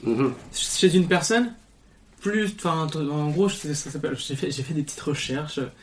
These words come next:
Speaker 2: et en gros, ça s'appelle l'effet Pygmalion, c'est-à-dire que c'est, euh, euh,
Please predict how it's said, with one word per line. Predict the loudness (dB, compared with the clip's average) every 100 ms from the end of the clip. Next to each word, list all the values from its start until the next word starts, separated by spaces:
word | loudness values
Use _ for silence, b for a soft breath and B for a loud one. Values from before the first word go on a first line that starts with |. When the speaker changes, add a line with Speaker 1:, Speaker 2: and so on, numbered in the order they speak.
| B
Speaker 2:
et | 0
en |
gros, | 4
ça | 6
s'appelle | 4 4 6
l'effet | 6 4
Pygmalion, | 4 4 6 4 2
c'est-à-dire | 0 0 0 -2
que | -2 -2
c'est, | 0 2 4
euh, | 2 -4 B B B B B B B B -4
euh, | -2 -2 -4 -6 -10